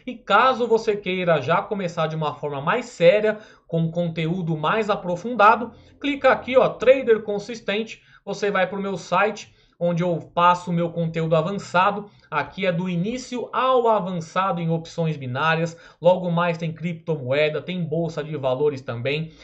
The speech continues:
Tem aqui os depoimentos dos alunos que, que, que me mandaram. Preciso colocar até mais aqui também.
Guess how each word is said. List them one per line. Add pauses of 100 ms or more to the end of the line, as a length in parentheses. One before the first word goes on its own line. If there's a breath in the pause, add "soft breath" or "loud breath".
(140 loud breath)
Tem
aqui
os
depoimentos
dos
alunos
que,
que,
que
me
mandaram.
Preciso
colocar
até
mais
aqui
também.